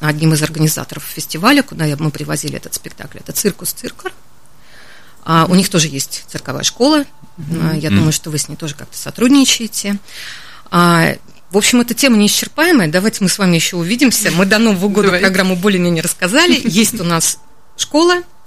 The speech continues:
Speaker 1: на ко-, в которой можно водить детей, есть спектакли, и эти спектакли невербальные, это спектакли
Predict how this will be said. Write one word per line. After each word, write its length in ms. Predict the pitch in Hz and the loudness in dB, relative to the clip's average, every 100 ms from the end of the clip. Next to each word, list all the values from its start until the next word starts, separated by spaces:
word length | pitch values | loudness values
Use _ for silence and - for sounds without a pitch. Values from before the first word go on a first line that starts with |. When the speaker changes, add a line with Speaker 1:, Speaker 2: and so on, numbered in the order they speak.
| - | -2
Speaker 1:
на 120 | 220 | 0
ко-, 120 | 226 | 0
в 60 | - | -4
которой 260 | 240 247 | -2 2
можно 300 | 220 214 208 | 4 2 2
водить 220 | 202 196 180 | 2 0 -4
детей, 300 | 196 - 180 | -10 -6 -2
есть 220 | 180 220 | 0 0
спектакли, 880 | - 202 - - 165 180 311 330 349 - - - | 0 -4 -4 0 0 0 2 2 0 -8 -20 -4
и 100 | 220 | 0
эти 140 | 233 240 | 2 2
спектакли 520 | - 202 - 226 202 | 0 -8 -2 0 2
невербальные, 800 | 190 226 190 165 180 208 247 220 | 4 2 0 0 0 4 4 2
это 120 | 190 | 0
спектакли 840 | - - - 185 175 170 165 160 | -6 -8 -6 -4 -4 -2 0 0